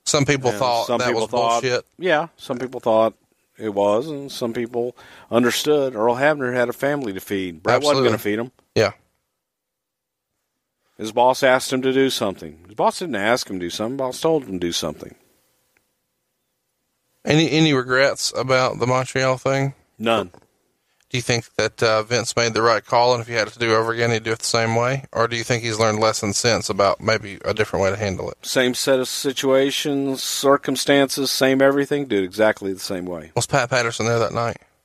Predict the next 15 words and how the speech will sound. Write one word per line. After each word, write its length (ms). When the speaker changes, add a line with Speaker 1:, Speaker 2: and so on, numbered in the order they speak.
Speaker 2:
Was 160
he 80
there? 420
Speaker 1:
Yeah. 180
Speaker 2:
Yes. 340
Pat 200
was 140
agent 280
for 100
the 80
match. 440
Speaker 1:
Did 100
Pat 220
know? 240
Speaker 2:
Nope. 220